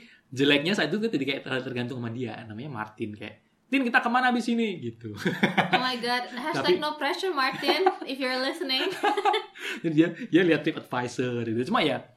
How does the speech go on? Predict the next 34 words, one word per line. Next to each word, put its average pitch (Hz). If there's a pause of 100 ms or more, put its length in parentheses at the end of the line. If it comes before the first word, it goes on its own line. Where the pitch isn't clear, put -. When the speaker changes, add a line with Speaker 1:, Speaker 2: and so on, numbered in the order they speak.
Speaker 1:
tapi -
yang 202
lain 165
juga 135
bantuin. 120
Yang, 117 (220)
yang 117
kita 117
juga, 120
yang 107
lain 127
juga 123
lihat-lihat 113
tempat 117
apa 107
yang 107
bisa 104
di, 101 (380)
disuggest 104
gitu, -
Speaker 2:
Mm-mm. 180
Speaker 1:
kayak -
gitu. -
Speaker 2:
Kangen 214
Bali 202
nggak 185
sih? 208 (380)
Speaker 1:
Kangen 117
sih, 120
Bali 117
enak 110
banget 339
sih. 494
Speaker 2:
Mm. 508